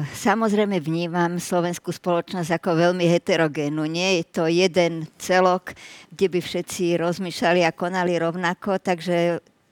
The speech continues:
pluralita aj názorová, aj pluralita životných situácií a tak ďalej patrí k tomu, čo je úplne samozrejme a prirodzené.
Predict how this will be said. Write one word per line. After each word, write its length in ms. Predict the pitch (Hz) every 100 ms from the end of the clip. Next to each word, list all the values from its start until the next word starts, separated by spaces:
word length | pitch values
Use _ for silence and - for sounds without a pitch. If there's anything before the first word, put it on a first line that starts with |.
| _
pluralita 720 | - 214 226 220 208 208 214 175
aj 80 |
názorová, 880 | 175 185 202 208 185 180 175 175 165
aj 60 | 180
pluralita 540 | - 233 233 202 - 180
životných 460 | 165 190 196 196
situácií 560 | - 214 208 190 185 196
a 140 | 185
tak 160 | - 185
ďalej 240 | 180 185 180
patrí 380 | 196 196 202 196
k 80 |
tomu, 540 | - 190 185 185 185 175 - - -
čo 140 | - 208
je 140 | 196
úplne 400 | 185 226 - 220
samozrejme 720 | 180 - 180 180 175 175 170 165
a 80 |
prirodzené. 800 | 156 160 156 151 - 151 151 156